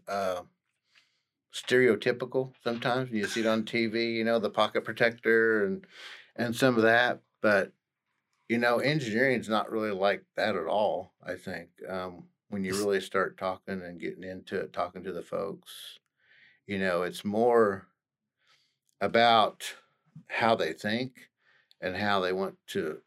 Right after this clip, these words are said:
Speaker 1: solve things and come up with solutions. You know, it's a, it's about that. Now, um, you know, there's a lot of smart folks, you know, that are engineers as well as in,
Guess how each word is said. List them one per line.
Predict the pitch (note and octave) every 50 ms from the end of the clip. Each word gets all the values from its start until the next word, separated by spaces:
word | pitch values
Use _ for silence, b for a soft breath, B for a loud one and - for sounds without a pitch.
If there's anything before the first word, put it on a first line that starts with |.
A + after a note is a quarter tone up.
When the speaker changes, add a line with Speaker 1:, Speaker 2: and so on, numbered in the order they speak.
| _ _
Speaker 1:
solve | - - - A2+ G#2+ A#2+ A#2+ A#2 -
things | - F2+ E2 D#2+ C#2+
and | D2+ - -
come | - G2+ G2+
up | G2 F2+ -
with | - - -
solutions. | - - F2 E2 F2+ G#2 A#2 - - - - _ _ _ - - -
You | E2+
know, | E2 E2 F2 F2
it's | F2 - -
a, | E2+
it's | - - - - -
about | - - G#2 G#2 G#2 G2+ - - -
that. | F#2+ G#2+ G#2 F2 D#2+ F2
Now, | G2+ F2 E2 E2 - _ _ _ _ _ _ _ _ _ _ _ -
um, | G2 F#2+ F#2 F2+ F2 F2 E2+ E2+ - _ _ _ _ _ -
you | F2
know, | F2
there's | G#2+ B2 A#2
a | G2
lot | F2+ D#2+ E2 E2+
of | -
smart | - - A2+ G#2 F#2 - -
folks, | G2+ A2+ A#2 - - - - - - - -
you | F#2+
know, | F2+ F#2+ F#2+ F#2+
that | G2 F2 F2
are |
engineers | F#2+ G2+ F#2 E2+ E2 F2+ G2+ A2 B2+ C3 B2 G#2+
as | F#2+ F#2
well | F#2+ G2 G#2 G2 F#2 F#2
as | F2+ - -
in, | F#2+ - - -